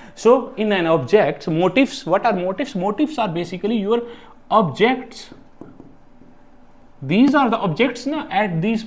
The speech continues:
corners we are having objects present and they are joined together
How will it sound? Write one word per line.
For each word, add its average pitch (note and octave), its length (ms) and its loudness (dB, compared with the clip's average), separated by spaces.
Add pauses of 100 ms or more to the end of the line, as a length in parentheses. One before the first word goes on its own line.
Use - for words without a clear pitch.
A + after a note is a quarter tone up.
(100)
corners F#3+ 520 4
we G#3+ 180 -2
are G3 80 0
having F3 340 -4
objects F#3 520 -2
present D3+ 640 -8 (1400)
and E3 400 -2
they G#3 120 4
are G#3 140 2
joined F#3+ 560 0
together C4 540 -2